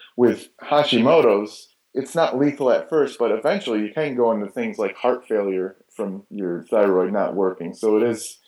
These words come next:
I was allowed to use my thyroid hormone, not in a super physiological sense. I mean, I got polygraphed and everything <laughs> to make sure, and I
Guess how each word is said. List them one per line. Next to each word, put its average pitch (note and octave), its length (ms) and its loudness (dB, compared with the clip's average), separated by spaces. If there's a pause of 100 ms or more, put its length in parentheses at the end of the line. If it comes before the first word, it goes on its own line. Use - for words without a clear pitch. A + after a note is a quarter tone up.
(160)
I A#2 140 4
was B2+ 200 4
allowed A2+ 320 2
to G#2 80 -8
use G#2+ 200 -6
my G2+ 120 -8
thyroid G2 500 -4
hormone, G#2+ 460 -10
not C3+ 260 0
in A2+ 160 -2
a G#2 240 -2
super A#2+ 400 -6
physiological G2 840 -2
sense. G#2+ 440 -2
I G2+ 60 -2
mean, G2+ 160 -4
I F#2+ 140 2
got G2 220 2
polygraphed G2 580 2
and F#2+ 100 -4
everything G2 340 -2
<laughs> - 20 -4
to B2 80 0
make A#2+ 180 0
sure, G#2 340 4
and G2+ 80 -2
I F#2+ 180 -4